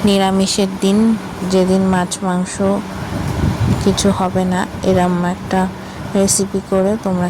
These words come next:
খেতে পারো। তো বন্ধুরা, এখন বাজে সন্ধে সাড়ে ছটা, আর তোমাদের দাদা একটু বাজারের দিকে গেছিল, আর বাজার থেকে দেখো নিয়ে এসছে ভেটকি মাছের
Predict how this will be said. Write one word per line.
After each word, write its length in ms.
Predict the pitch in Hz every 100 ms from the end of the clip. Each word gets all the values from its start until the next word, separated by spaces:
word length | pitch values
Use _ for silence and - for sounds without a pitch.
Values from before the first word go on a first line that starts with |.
| -
খেতে 240 | 175 175 175
পারো। 200 | 175 196 - - - - - - - - - - - - - 190 - - _ _ _ _ _ _ - - - - - - - - - - - - - -
তো 60 | 240
বন্ধুরা, 380 | 226 226 226 240 254 202
এখন 200 | 226 220 214
বাজে 240 | 208 220 -
সন্ধে 420 | 220 208 202 208 208 214 - - - -
সাড়ে 240 | 220 208 208
ছটা, 280 | 220 202 214 226 - 196
আর 120 | 190 185
তোমাদের 440 | 196 196 196 202 202 196
দাদা 240 | 190 196 196 190
একটু 200 | - - 202 190
বাজারের 380 | 185 175 180 175
দিকে 180 | 180 180 180
গেছিল, 320 | 185 - 214 220 254 - - - - 202
আর 100 | 208 208
বাজার 260 | 202 208 196
থেকে 200 | 220 214 220 202
দেখো 340 | 190 190 208 226 226
নিয়ে 220 | 208 196 196
এসছে 340 | 196 - 202 196 208 - - - - - - 208
ভেটকি 340 | 208 - 214 208
মাছের 420 | 196 - 208 202